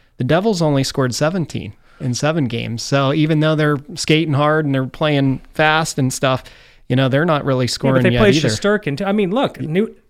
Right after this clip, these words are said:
Speaker 2: the Rangers are a darn good team. We know what Shesterkin can do. We saw it last year. So, yeah, I, I hear what you're saying, but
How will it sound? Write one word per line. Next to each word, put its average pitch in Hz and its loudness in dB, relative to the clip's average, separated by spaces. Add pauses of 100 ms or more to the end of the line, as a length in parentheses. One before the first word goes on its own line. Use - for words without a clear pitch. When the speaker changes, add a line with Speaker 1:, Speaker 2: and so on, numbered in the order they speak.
(120)
Speaker 2:
the 143 -4
Rangers 196 -2
are 131 0
a 123 -4
darn 175 0
good 147 -2
team. 180 -2
We 226 -2
know 226 2
what 151 0
Shesterkin 170 -2
can 113 -4
do. 123 -2
We 175 0
saw 151 0
it 139 -6
last 143 -4
year. 196 0
So, 139 -2 (600)
yeah, 185 4
I, 185 0
I 233 4
hear 247 0
what 214 0
you're 156 -2
saying, 185 0
but 151 -4